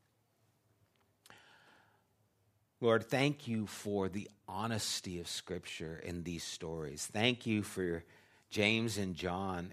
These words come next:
and their audacity. Thank you for the examples we have through others that reflect what we can see in ourselves. And it's my prayer, Lord, that we would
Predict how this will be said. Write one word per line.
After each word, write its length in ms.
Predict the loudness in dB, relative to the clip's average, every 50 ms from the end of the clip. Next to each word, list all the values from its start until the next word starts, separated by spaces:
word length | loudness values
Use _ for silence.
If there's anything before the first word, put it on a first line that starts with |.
| -10
and 340 | -8 -6 -6 -4 -6 -4 -2
their 340 | -2 0 0 0 0 -2 -4
audacity. 760 | -8 -6 -4 -2 0 0 0 -2 -4 -6 -6 -10 -12 -14 -14
Thank 440 | -12 -6 -2 0 0 0 0 -2 -4
you 280 | -4 -2 -2 -2 -4 -6 -10 -18 -20 -20 -20 -20 -20
for 320 | -10 -2 0 2 2 2 2
the 220 | 2 2 2 2 2
examples 1080 | 2 0 -2 -2 0 2 4 6 6 6 4 2 -2 -8 -10 -8 -10 -10 -12 -12 -10
we 120 | -10 -10 -10 -10 -4
have 400 | 0 2 4 4 4 2 -2 -4
through 320 | -8 -8 -6 -6 -6 -6 -2
others 680 | 2 2 4 4 2 -2 -4 -6 -8 -10 -10 -12 -12 -16 _ _ _ -20 _ _ _ _ _ _ _ _
that 180 | -4 -4 -4 -4 -4
reflect 720 | -8 -8 -8 -8 -4 2 6 6 6 6 4 -2 -8 -8 -8
what 220 | -8 -10 -8 -6
we 120 | -8 -8 -8
can 200 | -8 -10 -6 -6
see 400 | -4 -4 -4 -2 -2 -2 -4 -4
in 100 | -6 -6
ourselves. 800 | -8 -8 -8 -8 -8 -8 -8 -10 -12 -12 -12 -12 -14 -14 -16 -18 -20 -20 -20 -20 -20 -20 -20 -18 -10 -6
And 120 | -2 -2
it's 160 | 0 0 2
my 260 | 6 10 12 12 12
prayer, 380 | 12 10 10 12 12 12 12 12
Lord, 320 | 10 6 4 4 4 4
that 180 | 4 2 2 2
we 300 | 0 0 2 2 2 4
would 420 | 6 8 10 10 10 8 6 2